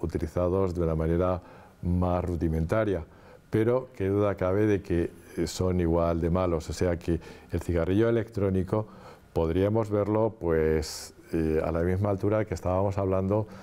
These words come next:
de los parches o de los chicles, etcétera. Es una cosa que se-, podemos utilizar reduciendo.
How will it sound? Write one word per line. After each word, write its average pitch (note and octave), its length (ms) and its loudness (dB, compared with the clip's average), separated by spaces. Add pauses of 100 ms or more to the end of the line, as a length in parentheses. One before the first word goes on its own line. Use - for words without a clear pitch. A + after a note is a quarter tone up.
(160)
de F2+ 140 0
los D#2+ 200 -4
parches G2 420 -2
o G#2 80 0
de F#2 80 2
los D2+ 180 -4
chicles, G2+ 380 -2
etcétera. F2+ 600 0
Es D#2+ 140 -6
una E2+ 180 0
cosa G#2 320 -2 (140)
que D#2+ 100 -2
se-, - 100 -8
podemos D#2 360 -2
utilizar F2+ 560 -2 (520)
reduciendo. F#2+ 840 0